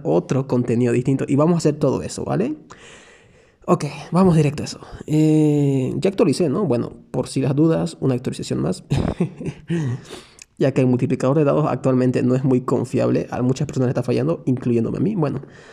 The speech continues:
vamos a ello. A lo que la gente quiere, evidentemente.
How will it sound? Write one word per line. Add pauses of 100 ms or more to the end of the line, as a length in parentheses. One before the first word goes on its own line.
(140)
vamos
a
ello.
A
lo
que
la
gente
quiere,
evidentemente.